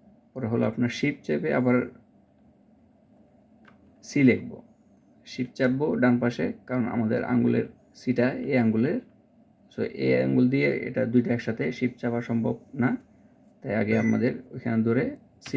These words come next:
লিখতে হবে। ডান হাতে, ডান হাত দিয়ে কান আঙ্গুল দিয়ে শিপ ধরে সি লিখে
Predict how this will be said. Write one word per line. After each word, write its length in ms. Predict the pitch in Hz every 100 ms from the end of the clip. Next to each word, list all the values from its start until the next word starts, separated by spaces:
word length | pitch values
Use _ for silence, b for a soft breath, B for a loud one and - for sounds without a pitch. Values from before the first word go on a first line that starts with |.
| 120
লিখতে 200 | 113 104
হবে। 160 | 92 - - _ _ _ _ _ _ _ _ _ _ - - _ _ - - _ _ _ _ _ _ _ _ 110
ডান 140 | 107 104
হাতে, 180 | 98 113 110 117
ডান 140 | 110 117
হাত 100 | 110
দিয়ে 120 | 113 113
কান 120 | 113
আঙ্গুল 180 | 110 110 107
দিয়ে 120 | 110 110
শিপ 140 | 120 110
ধরে 180 | 117 147 240 - _ _ _ -
সি 120 | 247 196 107 - _ _ _ _ _ _ _ _ _ _ _ _ _ _ -
লিখে 240 | 123 127